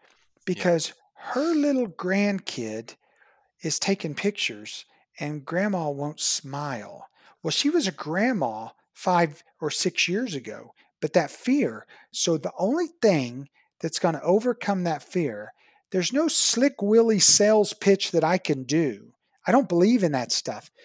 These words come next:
Speaker 2: It's about listening, the art of listening to your patients. And I hope your team's hearing this. It is,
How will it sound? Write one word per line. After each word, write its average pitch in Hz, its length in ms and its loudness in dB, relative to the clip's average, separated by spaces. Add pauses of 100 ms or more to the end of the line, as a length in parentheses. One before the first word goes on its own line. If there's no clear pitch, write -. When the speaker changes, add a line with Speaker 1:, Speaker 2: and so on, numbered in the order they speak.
(240)
Speaker 2:
It's - 180 0
about 190 220 4
listening, 165 540 4
the 143 240 -6
art 202 340 4
of 135 160 -6
listening 190 500 2
to - 140 -2
your 127 160 -6
patients. - 720 -2 (300)
And 147 120 0
I 151 40 4
hope - 300 -2
your 196 80 0
team's 185 400 0
hearing 151 420 -2
this. 101 320 -10 (880)
It 185 160 2
is, 185 220 6